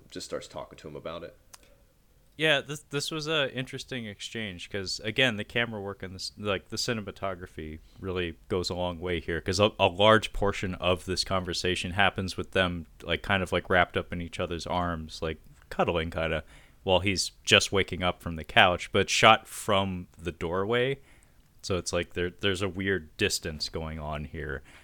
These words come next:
Speaker 2: Um, it's alienating and kind of weird, and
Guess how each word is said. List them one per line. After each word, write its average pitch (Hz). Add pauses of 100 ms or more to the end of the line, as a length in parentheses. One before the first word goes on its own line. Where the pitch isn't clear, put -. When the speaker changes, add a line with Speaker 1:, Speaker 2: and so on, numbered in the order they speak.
(340)
Speaker 2:
Um, 82
it's -
alienating 85
and 82
kind 104
of 82
weird, 85
and 80